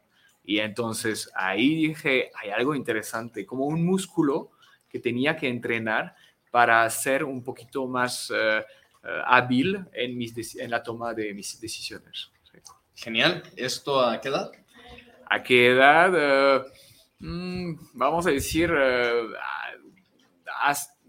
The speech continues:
Speaker 1: toda la adolescencia no tenemos que pensar mucho en lo que vamos a hacer a futuro, pero cuando llegamos al momento de la prepa, universidad, ya em-, tenemos que empezar a tener un plan, una estrategia.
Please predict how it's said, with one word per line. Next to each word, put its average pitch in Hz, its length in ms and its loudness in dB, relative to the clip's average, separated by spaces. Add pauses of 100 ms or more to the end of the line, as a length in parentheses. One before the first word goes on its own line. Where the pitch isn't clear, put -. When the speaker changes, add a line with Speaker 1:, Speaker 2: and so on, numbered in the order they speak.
Speaker 1:
toda 190 220 0
la 196 120 2 (240)
adolescencia 139 1000 -2
no 135 240 -8
tenemos 147 440 -8
que 117 120 -8
pensar 120 460 -6
mucho 127 440 -8
en 113 120 -8
lo 107 120 -8
que 110 140 -10
vamos 107 320 -8
a 110 60 -8
hacer 107 320 -8
a 101 40 -8
futuro, 131 540 -14 (480)
pero 110 340 -2
cuando 110 240 -6
llegamos 120 600 0
al 117 80 -6
momento 113 640 -8
de 113 100 -4
la 98 840 -2
prepa, 123 600 2
universidad, 120 920 -6 (260)
ya 123 240 -4
em-, 117 220 -10 (100)
tenemos 117 340 -10
que 110 100 -8
empezar 107 540 -8
a 67 120 -10
tener 98 260 -16
un 107 160 -20
plan, 104 360 -8 (200)
una 107 160 -14
estrategia. 104 720 -14